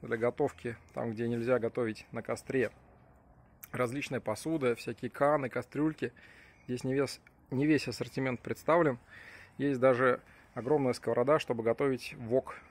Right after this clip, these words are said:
то есть мясо на огне. Э, мы выдаём различные туристические коврики. И у нас есть даже огромный-огромный, давайте заглянем сюда.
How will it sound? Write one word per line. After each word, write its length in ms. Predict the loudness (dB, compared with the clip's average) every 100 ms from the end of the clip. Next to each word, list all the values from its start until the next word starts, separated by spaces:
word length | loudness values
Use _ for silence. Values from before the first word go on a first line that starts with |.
| -10
то 60 | -10
есть 140 | -4
мясо 300 | -2 -2 -2
на 120 | 0
огне. 360 | 0 2 0 -2 -12 -20 -20 -20 -20 -20 -14 -2
Э, 380 | 2 2 2
мы 220 | 2 2 2
выдаём 480 | 6 6 8 4
различные 640 | 4 2 0 -2 0 -2 -2
туристические 600 | -4 -6 -4 -6 -4 -4
коврики. 540 | 4 6 6 4 -2 -4 -20 -20 -20 -20 -20 -20 -20 -20 -16 -8
И 80 |
у 100 | -4
нас 220 | -4 -4 -4
есть 160 | 0
даже 240 | 2 2 2
огромный-огромный, 920 | -2 0 2 4 4 4 6 6 8
давайте 280 | 6 4 4
заглянем 400 | 2 2 2 0
сюда. 360 | 0 6 6